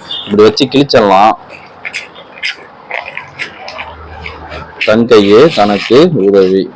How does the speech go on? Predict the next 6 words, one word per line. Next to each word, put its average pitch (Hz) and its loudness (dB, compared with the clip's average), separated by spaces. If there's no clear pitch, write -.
அப்படின்னோடனே 110 -2
உள்ள 120 -6
இருந்து 143 -8
எடுத்து 139 -8
பார்த்தா 165 -8
வந்துருச்சு. 214 -8